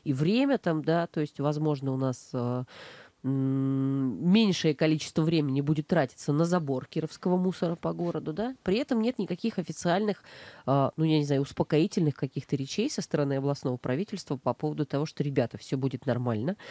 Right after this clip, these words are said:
в мусоре мы не утонем, раз, и, и стоимость вывоза отходов для кировчан резко не повысится, два.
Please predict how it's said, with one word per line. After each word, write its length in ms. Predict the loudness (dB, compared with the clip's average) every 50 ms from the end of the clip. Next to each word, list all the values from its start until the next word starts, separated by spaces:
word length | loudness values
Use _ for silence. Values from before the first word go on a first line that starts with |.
| -16 -12 -6
в 100 | -4 -2
мусоре 320 | 0 0 0 0 2 2 2
мы 140 | 2 2 2
не 120 | 0 0
утонем, 440 | -2 -4 -2 -4 -4 -2 -2 -2 -2
раз, 340 | 0 2 2 2 0 -2 -8 -14 -20 -20 -20 _ -4
и, 280 | -2 0 0 0 0 -2 -2
и 60 | -4
стоимость 520 | -6 -2 0 0 0 2 0 0 -2 -2 -2
вывоза 360 | -2 0 0 0 0 2 0
отходов 400 | 0 -2 -2 -2 0 0 0 -2
для 120 | -2 -6 -8
кировчан 480 | -4 -2 -2 -2 -2 -2 -2 0 0 0
резко 300 | 0 -2 -4 -4 -6 -6
не 100 | -6 -4
повысится, 540 | -4 -6 -6 -6 -6 -8 -10 -14 -10 -10 -8
два. 300 | -6 -6 -6 -6 -10